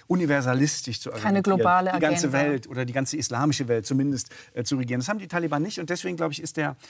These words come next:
Speaker 1: ist der Effekt, ähm, dieses Sieges der Taliban, äh, sehr gering. Abgesehen davon müssen wir natürlich abwarten, was weiter wird. Ob es ihnen gelingt, halbwegs Ordnung zu, zu schaffen oder nicht. Wenn nicht,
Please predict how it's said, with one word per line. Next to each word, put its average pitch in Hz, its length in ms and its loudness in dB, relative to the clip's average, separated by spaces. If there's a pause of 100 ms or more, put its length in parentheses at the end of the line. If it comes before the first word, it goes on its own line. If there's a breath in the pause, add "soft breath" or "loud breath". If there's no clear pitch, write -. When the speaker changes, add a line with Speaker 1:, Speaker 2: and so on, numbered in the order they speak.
(160 loud breath)
Speaker 1:
ist - 160 -6
der 151 120 -2
Effekt, - 480 -8 (340 soft breath)
ähm, 127 240 -2
dieses 131 300 -4
Sieges 143 220 -4
der 123 140 -2
Taliban, 131 480 -2 (280 loud breath)
äh, 123 60 -4
sehr 139 180 2
gering. 143 300 2
Abgesehen 143 360 0
davon 147 220 2
müssen 165 140 2
wir 190 80 -2
natürlich 147 240 -2
abwarten, 147 400 -2
was 139 120 -6
weiter 143 240 -4
wird. - 220 -10
Ob 127 100 -4
es 131 120 -2
ihnen 147 180 4
gelingt, 127 340 0
halbwegs 131 300 -4
Ordnung 139 340 -6
zu, 113 380 -8 (220 soft breath)
zu - 100 -10
schaffen 139 340 -2
oder 113 200 -4
nicht. 151 400 -2 (180 soft breath)
Wenn 127 300 2
nicht, 202 360 0